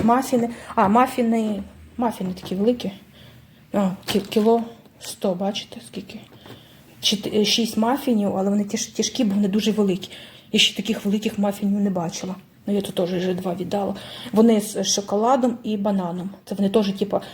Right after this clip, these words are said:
на свята люблять от такі їсти. Це, типу, самі популярні мафіни з шоколадом і бананом. Такі, дивіться, які вони мафіни. І вони такі свіжі, свіжі. Сьогодні все. А ці булочки, і ті булочки дуже свіжі.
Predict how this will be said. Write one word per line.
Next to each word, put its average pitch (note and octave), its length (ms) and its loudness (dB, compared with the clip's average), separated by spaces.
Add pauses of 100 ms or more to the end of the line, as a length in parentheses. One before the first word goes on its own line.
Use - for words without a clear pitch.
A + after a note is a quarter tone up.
(160)
на G3 60 0
свята G#3+ 380 2
люблять G3 380 2
от G3 80 -4
такі G3 240 -6
їсти. G3 300 -4
Це, - 100 -12
типу, G3 260 -6 (120)
самі G3 240 0
популярні F#3+ 560 0
мафіни F#3+ 460 -4
з - 80 -6
шоколадом G#3+ 640 0
і G3+ 100 -4
бананом. F#3+ 420 -2 (960)
Такі, - 360 -8 (480)
дивіться, - 380 -18
які - 100 -14
вони G#3+ 260 -10
мафіни. - 480 -8
І A#3 80 -6
вони G#3+ 160 4
такі G#3 220 -4
свіжі, A3+ 440 0
свіжі. G#3 400 -2 (420)
Сьогодні G3+ 200 6
все. G3 260 2 (560)
А - 120 -10
ці F#3 300 -6
булочки, A3+ 600 0
і G3 40 0
ті G3+ 180 -2
булочки A3 480 -4
дуже G3+ 240 -6
свіжі. G#3 460 -4